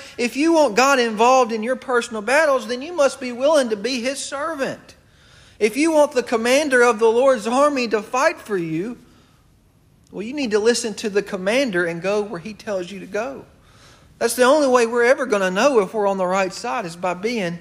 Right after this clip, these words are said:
His servant. Man, I look at that and I want that to be my response. What does the Lord say to his servant? "What do you want from me, Lord?" You see what Joshua did here?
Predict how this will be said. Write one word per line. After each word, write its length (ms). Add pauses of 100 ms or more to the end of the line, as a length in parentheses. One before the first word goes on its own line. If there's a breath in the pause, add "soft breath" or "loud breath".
His 180
servant. 680 (1300 soft breath)
Man, 160
I 80
look 200
at 120
that 220
and 100
I 80
want 220
that 180
to 60
be 180
my 240
response. 640
What 160
does 200
the 100
Lord 400
say 340
to 80
his 180
servant? 440
"What 120
do 80
you 120
want 220
from 100
me, 80
Lord?" 380 (2750 loud breath)
You 80
see 220
what 160
Joshua 480
did 200
here? 400